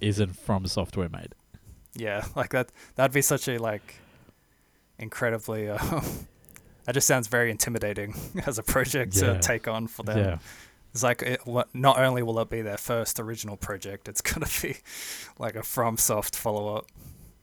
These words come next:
Speaker 1: <laughs>
Speaker 2: Um, anyway, so, um,
Speaker 1: Hmm.
Speaker 2: from there, in, uh, like, just to sum it up quickly, in other studio purchase news, um, Oxenfree and After Party developer Night School Studio has been purchased by Netflix.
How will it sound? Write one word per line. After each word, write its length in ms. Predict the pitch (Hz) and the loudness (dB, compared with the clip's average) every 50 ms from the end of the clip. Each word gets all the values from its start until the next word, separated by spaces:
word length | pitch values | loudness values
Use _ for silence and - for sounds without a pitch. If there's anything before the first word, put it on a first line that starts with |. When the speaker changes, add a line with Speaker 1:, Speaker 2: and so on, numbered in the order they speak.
| _ _ - | _ _ -6
Speaker 1:
<laughs> 80 | - - - - - - - - 156 - _ - 131 | -6 -6 -6 -10 -20 -4 0 0 0 0 _ -2 -4
Speaker 2:
Um, 440 | 117 113 110 107 104 104 104 101 - - - - - - - - - | -2 -4 -6 -6 -6 -8 -10 -12 -14 -18 -20 -20 -20 -20 -14 -10 -10
anyway, 340 | 104 98 95 95 98 95 - - - - - - - - | -8 -6 -6 -6 -6 -8 -8 -12 -18 -20 -20 -20 -18 -8
so, 360 | - - 139 131 127 123 113 120 | -4 0 2 2 2 2 2 2
um, 400 | 123 117 117 113 110 110 95 - | 2 2 2 2 2 0 -2 -6
Speaker 1:
Hmm. 60 | - - - - - _ _ - - - - | -10 -16 -20 -20 -20 _ _ -18 -18 -16 -2
Speaker 2:
from 200 | - 147 135 127 | 0 2 2 4
there, 340 | 131 139 143 147 143 143 139 | 6 6 6 6 6 4 2
in, 200 | - 135 135 139 | 0 0 0 0
uh, 80 | 135 - | 0 0
like, 300 | 127 123 117 - - - - - _ - - - - _ _ | 0 0 0 0 -4 -10 -20 -20 _ -20 -20 -20 -20 _ _
just 240 | - 113 - - - | -4 -4 -2 -2 0
to 240 | 110 107 107 101 - - - _ | 0 0 0 0 -4 -8 -14 _
sum 200 | - - 127 113 | -4 -2 -2 0
it 60 | 107 113 | 0 0
up 100 | 107 - | 0 0
quickly, 420 | - - 131 - 131 127 127 123 - - - - _ - | -2 -4 -4 -2 -2 -2 -2 -2 -4 -8 -16 -16 _ 0
in 80 | 123 | 2
other 160 | 127 127 131 | 2 4 4
studio 420 | 123 - - 131 123 127 127 127 117 | 2 2 2 2 2 4 4 4 2
purchase 480 | - - 135 131 - - 143 - - | 2 2 2 2 2 0 -2 -2 -2
news, 480 | 147 143 151 151 151 143 - - - - _ _ _ - - _ _ _ | -2 -2 -2 -4 -4 -4 -6 -6 -8 -10 _ _ _ -20 -20 _ _ _
um, 360 | - 107 107 107 107 107 104 - | -6 -4 -2 -2 -2 -4 0 2
Oxenfree 800 | 135 131 - - - 147 139 131 - - - 143 139 139 135 127 | 2 2 2 0 -2 -4 -4 -2 -2 -2 0 0 0 0 0 -2
and 80 | 120 - | -2 -2
After 300 | - 123 - - - 151 | 0 0 0 0 -2 -4
Party 320 | - - - 147 151 151 143 | -2 2 2 4 4 4 2
developer 440 | 160 139 147 151 151 147 - 143 123 | 0 0 0 0 0 0 -2 -2 -4
Night 260 | 113 113 117 120 - | 0 0 0 0 0
School 200 | - - 127 113 | -2 -2 -2 -4
Studio 500 | - - - 131 127 143 139 139 143 135 - - | -4 -4 -4 -2 0 0 2 2 0 -2 -4 -8
has 120 | - 113 - | -10 -10 -8
been 140 | - 107 98 | -8 -6 -4
purchased 420 | - 117 107 - - 107 - - | -2 -2 -2 -2 -2 -6 -6 -4
by 120 | - 98 98 | -2 -2 -2
Netflix. 680 | 107 123 - - - 147 147 - - - - - - | 0 -2 -4 -2 -4 -4 -4 -4 -6 -8 -8 -8 -10